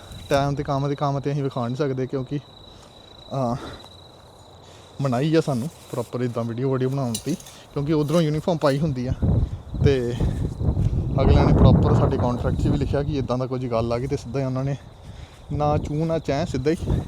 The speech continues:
ਰਿਡੰਡੈਂਟ ਕਰਨਾ। ਤਾਂ ਕਰਕੇ ਕੰਮ 'ਤੇ ਵੀਡੀਓ ਬਣਾਉਣ ਤੋਂ ਗੁਰੇਜ਼ ਹੀ ਕਰੀਦੀ ਆ। ਐਵੇਂ ਬਾਅਦ ਚੋਂ ਝੱਗਾ ਚੌੜ ਕਰਾਉਣਾ ਤੇ ਸੈਸ਼ਨ ਅੱਗੇ ਬੜੀ ਚੱਲਦੀ ਆ ਨਿਊਜ਼ੀਲੈਂਡ 'ਚ, ਹਨਾ। ਬਾਅਦ ਚੋਂ ਉਹੀ ਕੰਮ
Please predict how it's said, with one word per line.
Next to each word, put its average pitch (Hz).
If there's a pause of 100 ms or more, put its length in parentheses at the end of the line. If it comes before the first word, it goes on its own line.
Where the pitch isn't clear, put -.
(840)
ਰਿਡੰਡੈਂਟ 143
ਕਰਨਾ। 113 (800)
ਤਾਂ 147
ਕਰਕੇ 151 (680)
ਕੰਮ 147
'ਤੇ 151
ਵੀਡੀਓ 143
ਬਣਾਉਣ 156
ਤੋਂ 139
ਗੁਰੇਜ਼ 139
ਹੀ 143
ਕਰੀਦੀ 120
ਆ। 196 (840)
ਐਵੇਂ 156 (540)
ਬਾਅਦ 143
ਚੋਂ 147 (1400)
ਝੱਗਾ 139
ਚੌੜ 143
ਕਰਾਉਣਾ 139 (180)
ਤੇ -
ਸੈਸ਼ਨ 165
ਅੱਗੇ 139
ਬੜੀ 156
ਚੱਲਦੀ 127
ਆ 165
ਨਿਊਜ਼ੀਲੈਂਡ 131
'ਚ, 147 (680)
ਹਨਾ। 185 (1400)
ਬਾਅਦ 143
ਚੋਂ 165
ਉਹੀ 156
ਕੰਮ 156